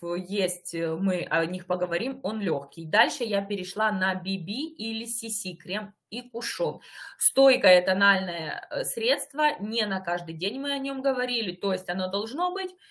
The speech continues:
но, допустим, там на свадьбу, на день рождения, к примеру, там на какую-то фотосессию, то есть вот на такие вот какие-то праздники. Э, база, почему я написала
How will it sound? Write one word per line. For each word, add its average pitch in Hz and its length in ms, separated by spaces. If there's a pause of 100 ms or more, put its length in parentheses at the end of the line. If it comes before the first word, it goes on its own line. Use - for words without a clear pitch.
(220)
но, 285 220
допустим, 202 560
там 143 180
на 151 100
свадьбу, 294 580
на 214 120
день 170 260
рождения, 277 680
к - 100
примеру, 233 500
там 160 220
на 160 100
какую-то 180 400
фотосессию, 165 800
то 175 80
есть 170 160
вот 160 160
на 160 120
такие 185 340
вот 170 220 (360)
какие-то 202 400
праздники. 151 640 (880)
Э, 175 100
база, 220 720 (160)
почему 233 400
я 214 80
написала 196 380